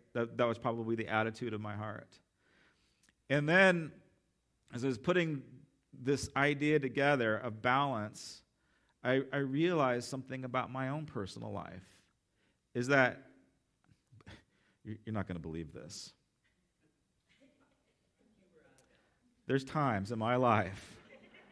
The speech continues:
when I am out of balance. Yeah, I know. And you thought I was perfect. Like, I don't, I'll be, I'll be a transparent pastor right now. I'm a little out of balance right now. I'm a little sideways.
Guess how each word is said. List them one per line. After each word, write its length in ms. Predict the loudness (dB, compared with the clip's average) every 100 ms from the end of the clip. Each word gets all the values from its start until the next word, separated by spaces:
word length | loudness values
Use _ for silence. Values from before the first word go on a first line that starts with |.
| -20 -10
when 140 | -2 4
I 140 | 6
am 100 | 6
out 140 | 6 6
of 60 |
balance. 720 | 6 6 4 -2 -4 -4 -6 -10 -20 -20 -20 -20 -20 -20 -20 -20 -20 _ -20 _ _ _ -18 -8
Yeah, 160 | 0
I 100 | 2
know. 500 | 4 6 6 4 0 -6 -20 -6
And 100 | 2
you 80 | 2
thought 220 | 6 8
I 80 | 8
was 160 | 8 4
perfect. 840 | 4 6 6 4 0 0 -10 -16 -18 -20 -20 -20 -20 -4
Like, 340 | 4 6 6 -2 -8 -20 -8 4
I 60 |
don't, 280 | 8 8 8
I'll 160 | 8 8
be, 180 | 6 2 -4 -6
I'll 120 | 2 8
be 120 | 8
a 40 |
transparent 600 | 8 6 4 6 8 8
pastor 400 | 10 10 8 6
right 200 | 8 8
now. 240 | 8 4 2 -2 6
I'm 180 | 8
a 60 | 8
little 240 | 8 10
out 140 | 12 12
of 80 | 10
balance 360 | 8 8 4
right 180 | 4 4
now. 340 | 4 2 0 4
I'm 140 | 6
a 80 | 8
little 220 | 6 4
sideways. 960 | 4 4 4 2 -2 -4 -10 -10 -12